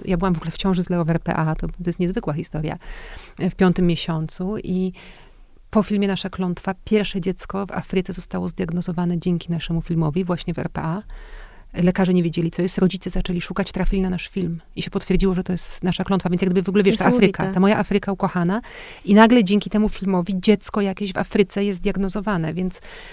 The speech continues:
Speaker 1: więc to są takie jakieś w ogóle, wiesz, magiczne kręgi, które się tworzą i, mm,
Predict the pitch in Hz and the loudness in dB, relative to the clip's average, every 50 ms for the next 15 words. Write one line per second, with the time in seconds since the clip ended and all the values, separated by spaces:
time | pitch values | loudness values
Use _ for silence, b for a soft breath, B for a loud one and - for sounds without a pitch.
0 | B B 202 190 - - 196 220 214 196 208 - 214 214 208 202 - 208 175 175 | B B -2 -2 -2 0 0 0 0 0 0 0 0 0 0 0 -2 -6 -4 -4
1 | 196 196 190 208 202 180 208 190 - - 190 196 185 226 - - 208 208 196 - | -4 -2 -2 -2 0 -2 -2 -4 0 0 2 2 2 2 0 -2 -4 -4 -2 0
2 | 208 202 190 180 165 160 - - 165 170 - - - - - 170 160 151 160 165 | 2 2 2 2 0 -2 -4 -6 -6 -6 -6 -6 -10 -6 -4 -4 -2 -2 -2 -2
3 | 170 175 175 - - - 175 175 175 175 180 b b b b b b b b b | -2 -4 -4 -4 -4 -4 -2 -2 -2 -2 -4 b b b b b b b b b
4 | b b b b - - - - - - 170 175 170 175 175 180 180 175 175 170 | b b b b -20 -20 -20 -20 -18 -10 -8 -6 -4 -2 -2 -2 -2 -4 -4 -6
5 | 180 185 180 | -6 -8 -8